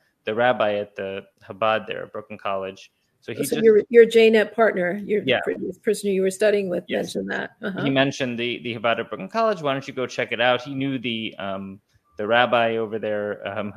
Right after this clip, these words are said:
Speaker 1: Rabbi Rachik. So he said, "Oh, you know, I'll, I'll, I'll put in a good word for you. Why don't you just come down, see what it's about? You might meet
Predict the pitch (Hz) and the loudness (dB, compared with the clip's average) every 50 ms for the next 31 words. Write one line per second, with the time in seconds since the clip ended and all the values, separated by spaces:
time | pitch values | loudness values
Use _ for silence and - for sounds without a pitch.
0 | - _ - 87 104 95 107 107 104 92 101 101 101 101 104 117 123 117 - - | -14 _ -14 -14 -6 -2 0 0 0 0 0 -2 -2 -2 -2 -4 -4 -4 -6 -6
1 | 120 - - - 101 104 110 135 143 - - 110 113 117 - - 185 170 147 135 | -8 -8 -8 -12 -12 -12 -12 -12 -10 -10 -8 -6 -6 -8 -8 -8 -8 -4 -4 -2
2 | 131 131 131 127 - 117 117 113 107 80 104 110 - _ - - - _ _ _ | -2 -2 -2 -2 -2 -2 -2 -2 -2 -4 -6 -8 -10 _ -18 -20 -20 _ _ _
3 | _ - _ _ 117 135 139 131 - 143 131 123 117 110 110 113 107 - 101 107 | _ -20 _ _ -4 -4 -4 -4 -6 -10 -10 -10 -6 -4 -4 -4 -4 -6 -10 -14
4 | 101 110 - - _ - 127 139 180 180 175 175 165 - - 120 110 117 110 - | -14 -16 -16 -14 _ -16 -12 -8 -6 -6 -6 -6 -8 -10 -14 -8 -8 -8 -8 -8
5 | - - 107 - 117 117 117 110 - 104 104 104 107 - - 113 113 107 - | -14 -16 -4 0 2 2 2 0 -2 -6 -8 -8 -8 -8 -8 -8 -8 -8 -10